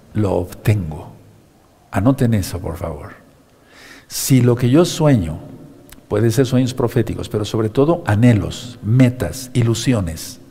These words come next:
Si lo que yo sueño está con la voluntad de Yahweh en armonía, lo obtengo. Seguro que lo obtengo, al cien por ciento. ¿Por qué?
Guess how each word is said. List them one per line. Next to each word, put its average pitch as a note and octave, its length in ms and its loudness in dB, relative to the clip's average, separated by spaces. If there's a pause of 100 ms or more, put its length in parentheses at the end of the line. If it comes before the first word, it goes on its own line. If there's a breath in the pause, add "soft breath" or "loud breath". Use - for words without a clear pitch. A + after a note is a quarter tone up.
(720 loud breath)
Si - 180 0
lo A#2+ 80 2
que A#2+ 140 0
yo D#3 120 6
sueño C#3+ 460 2 (1400 loud breath)
está C#3+ 300 2
con E3 100 4
la D3 80 6
voluntad A#2+ 500 4
de G#2 220 0
Yahweh G#2 480 2 (140)
en A#2+ 180 4
armonía, G#2+ 880 2 (1000)
lo F#2+ 140 -2
obtengo. F2 600 -4
Seguro B2+ 480 4
que C3 100 0
lo G#2+ 80 2
obtengo, F2 560 -4
al G#2 120 0
cien D3 260 2
por D#3 180 0
ciento. G#2 380 -2 (1120 soft breath)
¿Por C3+ 240 2
qué? B2 360 2